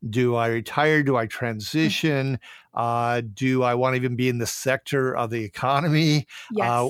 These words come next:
Speaker 1: wh-, where, where was I originally headed in life anyway? And <laughs> how is it that I'm, I'm here?"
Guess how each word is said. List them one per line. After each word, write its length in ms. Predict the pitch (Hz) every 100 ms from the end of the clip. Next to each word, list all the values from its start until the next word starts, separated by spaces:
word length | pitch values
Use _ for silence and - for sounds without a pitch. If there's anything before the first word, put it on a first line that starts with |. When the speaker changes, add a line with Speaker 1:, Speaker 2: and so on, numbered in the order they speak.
| 254
Speaker 1:
wh-, 320 | 147 135 160
where, 200 | 143 170
where 180 | 165 165
was 80 | 170
I 120 | 185
originally 440 | 160 156 147 147
headed 240 | 107 139 147
in 120 | 143
life 260 | 123 123 117
anyway? 440 | 135 151 135 113
And 140 | 113 117 -
<laughs> 100 | -
how 200 | - 160
is 140 | 165 117
it 160 | 143
that 120 | 123 127
I'm, 280 | 127 127
I'm 240 | 120 123 120
here?" 720 | 113 - 165 185 143 110 101